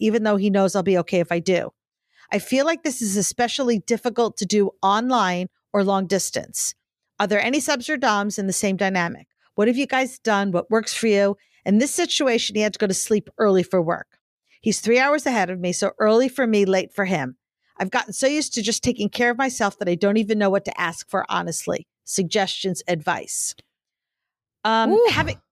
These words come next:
Speaker 1: having been in this situation, a couple of things that, that we used to do is I made sure I had one of their t-shirts that they had worn, so it smelled like them.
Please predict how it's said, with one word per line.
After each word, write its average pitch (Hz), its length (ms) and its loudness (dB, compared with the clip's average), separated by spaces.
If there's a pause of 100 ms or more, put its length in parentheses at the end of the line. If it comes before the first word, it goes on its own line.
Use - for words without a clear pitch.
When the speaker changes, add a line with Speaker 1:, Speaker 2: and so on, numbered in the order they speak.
Speaker 1:
having 311 380 -2
been 294 180 2
in 302 120 -2
this 320 140 -2
situation, 226 560 0
a 214 40 -4
couple 302 380 -2
of 320 160 0
things 233 500 -2
that, 208 280 0
that 190 240 -2
we 214 160 2
used 226 340 0
to 196 80 0
do 175 440 0 (560)
is 180 720 2 (460)
I 233 80 0
made 262 280 2
sure 247 520 2
I 214 120 -2
had 208 300 -2
one 196 200 2
of 196 120 -2
their 190 120 0
t-shirts - 880 -2 (1160)
that 208 240 -2
they 220 120 0
had 202 220 -2
worn, 208 380 2
so 220 180 -2
it 214 100 -4
smelled 202 460 0
like 202 200 -2
them. 208 320 0